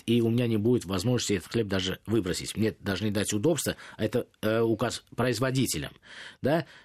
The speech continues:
э, чтобы они фасовали, они делали хлеб, который написано, вы можете заморозить этот хлеб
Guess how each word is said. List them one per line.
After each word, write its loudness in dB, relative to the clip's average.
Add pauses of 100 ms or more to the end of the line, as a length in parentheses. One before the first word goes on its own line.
(120)
э, 0
чтобы 0
они 2
фасовали, 0
они 0
делали 2
хлеб, 0
который 0 (300)
написано, 0
вы 4
можете 2
заморозить 2
этот -4
хлеб -2